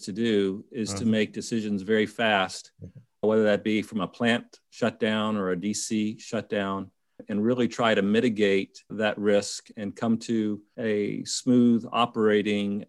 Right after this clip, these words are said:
Speaker 1: approach that ultimately led to the customer getting satisfied with the demand and that demand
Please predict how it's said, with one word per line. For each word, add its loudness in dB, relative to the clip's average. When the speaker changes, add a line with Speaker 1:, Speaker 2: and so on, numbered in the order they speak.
Speaker 1:
approach 0
that -2
ultimately -4
led 2
to -6
the -6
customer 0
getting 0
satisfied 2
with -6
the -6
demand 0
and -6
that -4
demand 2